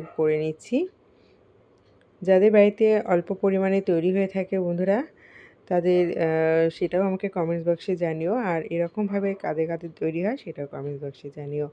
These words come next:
তো আমাদের কিন্তু বছর বছর এইভাবেই তৈরি হয়ে আসছে। এটা সিমের বীজ, যেটা আমি ভিজিয়ে রেখেছিলাম, একটু হাত দিয়ে ভালো মতো কচলে নিয়েছি। দেখো খোসাটা ছাড়িয়ে গেছে। এখন সিমের বীজটাও এর মধ্যে দিয়ে দিচ্ছি। সিমের বীজটা দিলে কিন্তু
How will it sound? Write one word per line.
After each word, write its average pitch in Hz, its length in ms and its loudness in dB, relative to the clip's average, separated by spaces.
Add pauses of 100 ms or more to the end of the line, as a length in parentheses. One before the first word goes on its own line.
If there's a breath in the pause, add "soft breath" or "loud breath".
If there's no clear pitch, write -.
(600 soft breath)
তো - 140 -6
আমাদের 170 340 0
কিন্তু 190 260 -2 (120)
বছর 175 340 -4
বছর 190 300 0 (100)
এইভাবেই 165 500 -2
তৈরি 151 320 0
হয়ে 151 220 0
আসছে। 147 340 -4 (560 soft breath)
এটা - 220 2
সিমের 180 360 2
বীজ, 185 260 -2
যেটা 170 200 2
আমি 175 140 0
ভিজিয়ে 170 380 -2
রেখেছিলাম, 175 540 -2
একটু 180 240 -4
হাত 180 280 -2
দিয়ে 190 160 0
ভালো 170 260 -2
মতো 165 280 -2
কচলে 170 360 -2
নিয়েছি। 170 420 -4 (640 loud breath)
দেখো 165 280 0
খোসাটা 180 500 -2
ছাড়িয়ে 165 400 -4
গেছে। 165 320 0 (540 loud breath)
এখন 170 260 -4
সিমের 165 380 -2
বীজটাও 160 440 -2
এর 156 120 2
মধ্যে 151 280 -2
দিয়ে 147 220 -4
দিচ্ছি। 147 340 -6
সিমের 196 340 -2
বীজটা 220 340 -2
দিলে 190 260 0
কিন্তু 196 280 0